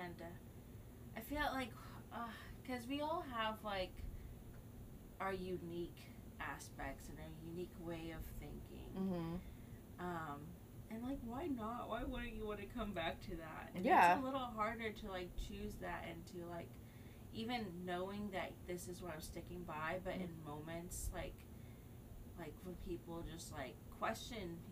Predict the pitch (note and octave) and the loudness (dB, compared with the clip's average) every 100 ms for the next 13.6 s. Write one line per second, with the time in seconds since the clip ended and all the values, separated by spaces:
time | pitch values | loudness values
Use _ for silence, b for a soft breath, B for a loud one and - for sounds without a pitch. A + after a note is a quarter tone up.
0 | E3 E3 D3+ C#3+ D3 D#3+ D#3+ E3 E3 E3+ | -4 -2 -2 -2 -4 -4 -6 -6 -4 -2
1 | E3+ E3 E3 E3 - E3 E3 D#3 F3+ F3+ | -2 -2 -4 -6 -4 -4 -4 -2 0 2
2 | E3+ E3 D3 - B B B B B - | 2 0 -4 -8 B B B B B -10
3 | - - - - - F3+ F3 C3+ - - | -10 -10 -6 -4 -4 -2 -2 -2 -2 -4
4 | E3+ D#3 C#3 - - E3 - F3+ A3+ - | -6 -4 -4 -4 -4 -4 -4 0 -2 0
5 | F4 F4 C#4 - - E3 E3 F3+ F#3 - | 0 2 0 0 0 2 2 0 -4 -8
6 | - - - E3+ G3+ F#3+ D#3+ D#3+ - D3+ | -10 -10 0 2 2 2 0 -2 -6 0
7 | F#3 F3+ F3+ E3+ E3 D3+ C#3+ C#3+ F#3+ G3+ | 2 4 2 0 -4 -6 -4 -4 -2 0
8 | G3+ G3 F#3 F3 F3 E3+ F3+ F3+ G#3 G3+ | 4 8 8 8 4 2 0 0 -2 -2
9 | B B B - F#3 G3 F#3 F3+ D#3+ - | B B B -6 -4 -2 0 0 -2 -4
10 | - E3 D#3+ F3 F3 F3 - F#3+ F#3 F#3 | -4 -4 -2 -2 0 0 -2 -2 -2 0
11 | F3 F3+ E3+ E3 E3 F3 D#3+ D#3 D#3 D3+ | 0 0 0 -2 -4 -4 -4 -4 -6 -6
12 | D3 C#3+ C#3+ - - - D3+ C#3 C3 C3 | -6 -4 -4 -6 -6 -6 -4 -4 -4 -4
13 | - - - - C3+ | -6 -8 -8 -6 -6